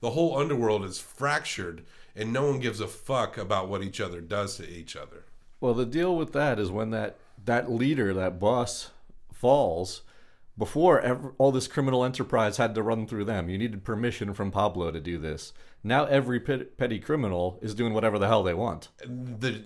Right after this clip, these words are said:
Speaker 1: Pablo's in the casket, and everyone's like, "I'm the new Pablo." Too many Pablos.
Speaker 2: <laughs> There's two Pablos. Two Escobars. Sorry,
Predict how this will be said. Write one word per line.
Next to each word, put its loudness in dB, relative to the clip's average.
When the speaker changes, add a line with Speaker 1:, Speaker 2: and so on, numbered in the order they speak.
Speaker 1:
Pablo's 0
in 0
the -4
casket, 2
and -4
everyone's 2
like, -2
"I'm 2
the -2
new -6
Pablo." -12
Too -12
many -6
Pablos. -12
Speaker 2:
<laughs> 0
There's -2
two -2
Pablos. -12
Two 8
Escobars. 4
Sorry, 6